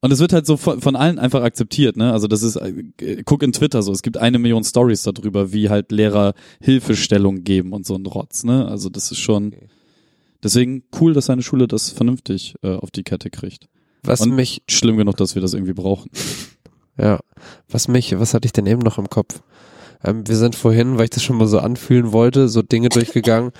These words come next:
Speaker 1: <laughs>
Speaker 2: wie zum
Speaker 1: Trettmann.
Speaker 2: Beispiel, nein, auch so, so Slang-Sachen oder so, ne? Man hat ja immer zu gewissen Jahrgängen oder so, gibt's so Worte, die man einfach oft sagt, ne?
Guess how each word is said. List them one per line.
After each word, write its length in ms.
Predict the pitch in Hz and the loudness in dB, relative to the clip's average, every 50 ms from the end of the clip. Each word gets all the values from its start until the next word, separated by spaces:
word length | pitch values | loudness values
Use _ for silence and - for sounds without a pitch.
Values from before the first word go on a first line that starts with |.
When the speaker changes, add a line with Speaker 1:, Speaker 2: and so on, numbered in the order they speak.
| - - | -20 -20
Speaker 1:
<laughs> 160 | _ _ - | _ _ -12
Speaker 2:
wie 0 | |
zum 100 | - - | -6 -2
Speaker 1:
Trettmann. 380 | - 117 - - - 117 120 120 | -2 -2 -2 0 0 0 2 2
Speaker 2:
Beispiel, 160 | 123 113 104 - 110 113 | 2 2 2 0 0 2
nein, 180 | 117 117 117 107 | 2 2 4 2
auch 80 | 113 | 2
so, 220 | 117 - - 110 104 | 2 2 2 2 2
so 180 | 98 - 110 | 2 0 0
Slang-Sachen 840 | 107 - - - 117 117 120 127 123 120 110 95 98 98 - 110 101 | 0 0 -2 0 0 0 2 2 0 -2 -2 -2 -2 -4 -4 -4 -4
oder 140 | 98 92 95 | -2 -2 0
so, 160 | 92 101 101 | 0 0 2
ne? 140 | 101 107 107 | 2 0 2
Man 180 | 107 104 107 | 2 0 0
hat 160 | 117 113 - | 0 0 0
ja 80 | - 117 | 0 0
immer 300 | 98 110 113 113 110 101 | 0 2 2 2 0 0
zu 220 | - - - 120 | -2 -6 -6 -6
gewissen 500 | 110 110 101 120 120 - - 117 110 110 | -6 -2 -2 -2 -2 -2 -4 -6 -6 -2
Jahrgängen 440 | 101 104 101 113 127 131 131 127 127 123 | 0 2 4 4 4 4 2 2 2 2
oder 100 | 117 120 | 4 4
so, 140 | 110 117 113 | 4 2 2
gibt's 220 | 113 117 - - | 2 0 -2 0
so 120 | - 110 101 | -2 0 2
Worte, 300 | 110 113 117 - - 110 | 4 2 2 2 0 -2
die 60 | 110 | 0
man 140 | 104 101 95 | 0 0 0
einfach 280 | 78 104 101 - 110 | -2 -4 -2 -2 -4
oft 280 | - - - - - - | -2 -2 -4 -6 -6 -4
sagt, 360 | - 98 95 92 101 - _ | -2 -2 -2 -2 -4 -6 _
ne? 160 | - 117 139 | -4 -4 -4